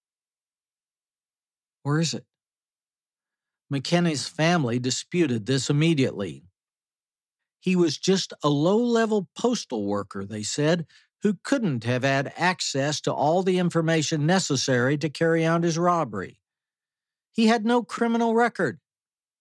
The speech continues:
True, he had met Gordon Goody on a few occasions, but there was never any indication that he was involved in any schemes.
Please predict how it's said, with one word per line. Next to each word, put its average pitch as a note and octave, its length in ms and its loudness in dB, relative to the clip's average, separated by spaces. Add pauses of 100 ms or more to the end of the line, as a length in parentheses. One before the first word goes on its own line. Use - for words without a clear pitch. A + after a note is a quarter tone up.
(460)
True, G3+ 340 2
he G3 220 -2
had F3 260 0
met D3 320 -2
Gordon C3 400 -2
Goody B2+ 340 0
on A#2 140 -2
a A2 60 -2
few F#3+ 260 0
occasions, A#2+ 800 -2 (760)
but F#3+ 220 0
there G3 80 2
was F3 200 0
never G3+ 360 2
any F3+ 280 0
indication D#3+ 720 0
that B2+ 160 0
he C3 100 -2
was C3+ 180 0
involved C#3 720 0
in D#3 140 0
any D3+ 260 0
schemes. B2+ 840 -4